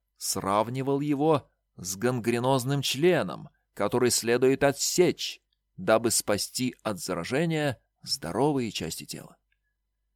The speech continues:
Далеко не таков был Сигизмунд. Нежный от природы и еще к вящему смягчению своего женственного характера,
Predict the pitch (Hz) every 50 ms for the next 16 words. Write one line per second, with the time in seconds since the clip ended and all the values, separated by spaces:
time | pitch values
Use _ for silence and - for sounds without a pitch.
0 | _ _ _ _ _ _ _ - 104 131 139 147 151 143 - 165 196 214 233 247
1 | 240 - - 233 226 - - 147 165 180 170 143 - - 104 117 123 120 - -
2 | 117 117 107 104 98 90 82 80 71 78 87 85 80 - - - - _ _ _
3 | _ _ _ _ _ _ _ _ _ _ _ _ _ _ _ _ _ 135 170 220
4 | 240 214 170 123 110 95 87 82 - - 82 82 85 117 160 190 190 175 175 165
5 | 147 104 - _ _ _ _ _ _ _ _ _ - 131 160 180 165 - - 190
6 | 170 - 160 156 180 202 208 170 - - - 180 165 170 160 - - 156 160 -
7 | - - - 180 175 170 160 143 135 135 131 - - 120 127 139 143 147 139 113
8 | 117 139 147 139 123 - - - - 107 107 110 107 101 98 92 - - 92 110
9 | 156 190 180 156 - - 170 165 165 151 -